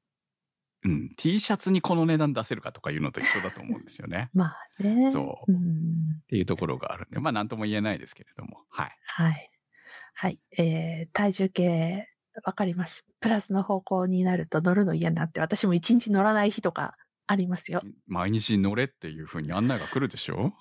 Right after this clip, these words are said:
Speaker 1: 私は乗ってますよ、
Speaker 2: <laughs>
Speaker 1: どんな日だって。
Speaker 2: うん。なんかね、ど-、ちょうど起きる時間に通知来るようにしてるから、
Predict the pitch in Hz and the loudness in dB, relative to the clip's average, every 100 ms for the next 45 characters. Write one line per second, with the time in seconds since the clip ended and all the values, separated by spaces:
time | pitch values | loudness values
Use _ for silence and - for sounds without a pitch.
0 | _ - 85 - 135 120 110 123 143 160 | _ -8 -4 -2 -2 -2 -2 -2 -2 0
1 | 104 87 92 95 87 98 90 _ - - | -4 -2 0 0 0 -2 -4 _ -12 -12
2 | - 113 - - 123 349 254 214 _ - | -6 -4 -4 -2 2 2 0 -6 _ 2
3 | 381 262 214 196 _ - 226 349 320 381 | 4 4 2 -4 _ -6 0 0 2 4
4 | 403 381 - 269 - 494 294 208 208 196 | 4 4 2 2 6 8 8 6 2 2
5 | 185 180 - 233 214 226 - 233 233 - | 2 0 0 0 0 2 2 6 4 2
6 | - - - 208 214 190 170 160 | -8 -8 2 2 4 0 0 -2